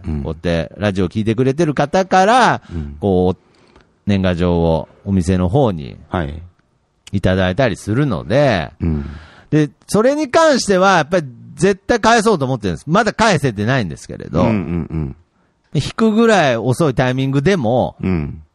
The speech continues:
Speaker 2: しっかりもらったからには返そうと思ってます。
Speaker 1: うん、大事ですね。うん。
Speaker 2: 大事ですよね。
Speaker 1: うん。
Speaker 2: うん。けどやっぱりマウントポジションとしてはなんかその、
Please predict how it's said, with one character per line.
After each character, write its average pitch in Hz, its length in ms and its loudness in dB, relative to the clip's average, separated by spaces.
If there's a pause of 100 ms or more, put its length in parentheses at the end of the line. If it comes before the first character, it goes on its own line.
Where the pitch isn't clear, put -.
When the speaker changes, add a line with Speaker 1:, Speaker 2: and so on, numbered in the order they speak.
(580)
Speaker 2:
し - 120 -6
っ - 140 -10
か 247 180 2
り 220 100 0
も 196 140 2
ら 220 120 4
っ 220 40 -6
た 247 180 -2
か 240 100 0
ら 262 120 2
に 349 80 -2
は 185 400 2
返 139 240 0
そ 127 160 -2
う 87 60 -8
と - 80 -14
思 73 140 -12
っ 69 40 -20
て - 120 -18
ま - 60 -20 (200)
す。 - 200 -10
Speaker 1:
う 120 40 0
ん、 107 100 2
大 98 160 0
事 90 100 -6
で 80 120 -6
す - 120 -10
ね。 135 320 -4
う 90 60 -6
ん。 71 300 -6 (140)
Speaker 2:
大 151 440 0
事 139 120 -6
で 92 120 -4
す - 160 -14
よ 98 80 -6
ね。 220 280 -2
Speaker 1:
う 92 40 -4
ん。 - 20 0
Speaker 2:
う 82 40 -2
ん。 78 640 -2 (220)
け 349 120 2
ど 330 80 4
や 254 60 4
っ 220 60 -8
ぱ 302 140 4
り 185 320 -2 (140)
マ 214 160 4
ウ 262 60 2
ン 262 40 -4
ト 262 140 2
ポ 277 120 4
ジ 285 80 -4
シ 311 80 2
ョ 254 60 2
ン 226 60 -2
と 220 100 2
し - 80 -6
て 254 80 4
は 208 80 4
な 180 140 0
ん - 20 -4
か 139 80 -2
そ 117 160 -2
の、 101 320 0